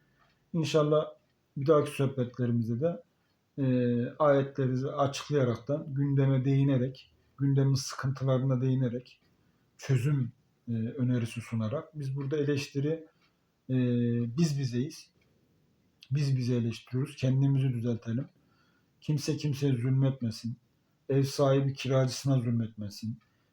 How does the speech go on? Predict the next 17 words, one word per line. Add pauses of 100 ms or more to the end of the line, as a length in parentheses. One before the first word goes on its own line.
(120)
Kiracı
ev
sahibine
zulmetmesin.
Yöneticisi
yönetilene (460)
zulmetmesin.
Yönetilen
yöneticiye
zulmetmesin. (360)
Adil
olsun. (760)
İşçi
patronuna,
patron
işçisine
zulmetmesin.